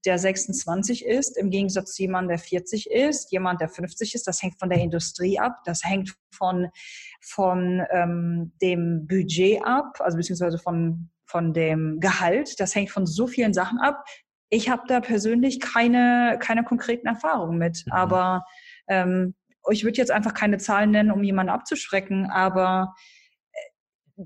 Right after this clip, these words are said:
Speaker 1: das, die Grundidee ist, setz dich hin und mach. Und je mehr Zeit du investierst, so schnell wie möglich, desto schneller wirst du an deinem Ziel ankommen.
Speaker 2: Mhm. Ja, also ich hab da schon, ähm, gewisse Erfahrungen gemacht.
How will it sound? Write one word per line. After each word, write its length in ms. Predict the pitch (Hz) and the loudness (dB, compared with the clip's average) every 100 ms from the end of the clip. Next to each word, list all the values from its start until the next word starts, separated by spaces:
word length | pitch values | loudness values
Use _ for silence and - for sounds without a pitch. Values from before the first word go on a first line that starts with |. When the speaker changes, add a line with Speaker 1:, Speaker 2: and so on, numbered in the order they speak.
| - | 0
Speaker 1:
das, 560 | 208 202 - - - - | 2 2 0 -2 -6 -4
die 160 | 190 | -2
Grundidee 760 | 180 214 302 - 226 185 190 190 | 2 2 2 2 -2 2 4 4
ist, 480 | - 175 180 - - | 4 2 0 -4 -8
setz 340 | 170 202 240 - | 0 0 0 -2
dich 180 | 220 | -4
hin 240 | - 226 214 | 0 0 0
und 200 | 180 180 | -2 0
mach. 460 | 208 175 - - | 0 0 -4 -6
Und 160 | 196 196 | -2 2
je 140 | 190 | 2
mehr 240 | 202 226 247 | 2 2 2
Zeit 400 | - 220 240 233 | -2 0 -2 0
du 40 | |
investierst, 920 | 156 180 170 - - 190 175 - - _ | -2 -2 -4 -6 -2 0 0 -4 -12 _
so 80 | 175 | -6
schnell 300 | 185 190 190 | -4 0 0
wie 60 | 190 | 2
möglich, 360 | 214 214 185 | 0 0 -2
desto 340 | - 175 - 175 | -2 -4 -2 -4
schneller 400 | - 185 190 185 | -4 -2 0 2
wirst 200 | 185 185 | 0 -2
du 20 | |
an 60 | 170 | -2
deinem 160 | 175 | -4
Ziel 240 | - 180 160 | -4 -4 -2
ankommen. 380 | 214 208 - - _ _ _ _ | -4 -4 -6 -8 _ _ _ _
Speaker 2:
Mhm. 320 | 123 110 107 - _ _ _ - - - _ _ _ _ _ _ _ - | -6 -4 -6 -10 _ _ _ -20 -20 -20 _ _ _ _ _ _ _ -2
Ja, 260 | 127 139 - | 2 4 2
also 340 | 139 151 147 - _ _ _ _ _ | 2 2 0 -2 _ _ _ _ _
ich 200 | 151 - | -8 -2
hab 180 | 143 143 | -2 2
da 280 | 139 139 135 | 2 4 2
schon, 480 | - 139 139 139 131 | 2 0 2 0 0
ähm, 380 | 127 131 131 | 0 0 0
gewisse 360 | 127 131 135 123 | 0 0 0 0
Erfahrungen 500 | 120 131 127 123 123 | 0 2 2 2 2
gemacht. 480 | 120 120 139 - | 2 2 0 -2